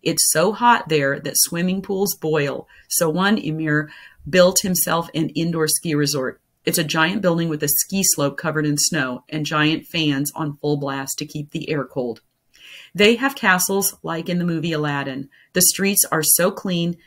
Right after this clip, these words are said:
because the fine for littering is a ton of money and a flogging. The whole country is a prince's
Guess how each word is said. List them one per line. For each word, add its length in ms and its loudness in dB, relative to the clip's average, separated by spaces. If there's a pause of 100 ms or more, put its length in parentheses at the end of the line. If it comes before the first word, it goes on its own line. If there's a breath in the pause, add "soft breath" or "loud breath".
(320 soft breath)
because 400 0
the 80 -2
fine 400 0
for 160 0
littering 400 0
is 160 -2
a 60 0
ton 300 -2
of 120 -4
money 460 0
and 100 -4
a 60 -4
flogging. 640 -4 (180)
The 100 -4
whole 260 -2
country 460 -4 (100)
is 120 -2
a 80 -2
prince's 580 -6